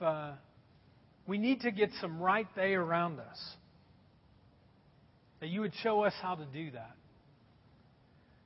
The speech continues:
so that we could have a healthy vertical relationship with you and an encouraging horizontal relationship with others, and that, that forms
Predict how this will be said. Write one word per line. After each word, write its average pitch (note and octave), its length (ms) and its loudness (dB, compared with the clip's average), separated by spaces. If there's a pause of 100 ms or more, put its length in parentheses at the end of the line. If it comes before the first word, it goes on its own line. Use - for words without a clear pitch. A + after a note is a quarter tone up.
(160)
so F3 100 -2
that E3+ 180 -2
we F#3+ 120 -4
could F#3 140 -2
have F3 160 2
a D3 60 -4
healthy A#3 580 6 (580)
vertical A3 440 6
relationship F#3 760 -4
with D#3 120 -8 (100)
you A2+ 140 -10 (1800)
and D#3+ 160 -6
an D#3+ 140 -4
encouraging F3 840 0 (420)
horizontal G3 720 2
relationship D#3 840 -8 (840)
with C#3 200 -8
others, A#2+ 380 -8 (160)
and C#3+ 160 -10
that, C#3 260 -4 (440)
that D3+ 120 -6 (120)
forms G#3 360 -4